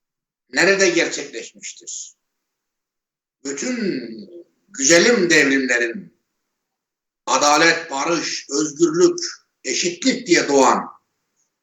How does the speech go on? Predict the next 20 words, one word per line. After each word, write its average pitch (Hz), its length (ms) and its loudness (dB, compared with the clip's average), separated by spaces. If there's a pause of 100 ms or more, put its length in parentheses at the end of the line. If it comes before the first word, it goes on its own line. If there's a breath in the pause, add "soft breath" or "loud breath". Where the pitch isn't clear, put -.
(120)
dünyadaki 196 680 2
tüm 277 580 -2 (720)
eski 180 380 0
çağ 196 340 2
ve 190 60 4
yeni 175 360 4
çağ 139 380 -2 (1200)
hareketleri, 123 1000 -4
devrimleri, 131 880 -2
dinleri 151 880 2 (500)
sonunda 254 540 2
ne 240 80 2
olmuştur? - 580 2 (3250)
Hepsi - 360 0
de 180 160 2
bu 160 400 4
iktidar 175 520 0
ve 143 240 0
devlet 156 420 -2
bataklığına 117 880 -6